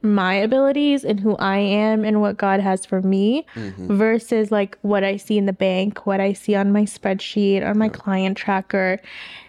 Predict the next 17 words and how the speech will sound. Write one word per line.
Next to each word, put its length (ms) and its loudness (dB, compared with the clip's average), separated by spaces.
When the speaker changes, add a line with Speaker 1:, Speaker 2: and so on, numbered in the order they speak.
Speaker 1:
all 220 2
of 100 2
the 80 0
things 200 0
that 80 2
you 80 0
just 160 0
talked 260 -2
about 340 0
of, 140 0
like, 220 0
me 220 4
not 200 0
being 200 2
able 180 0
to 120 -4
see 500 -2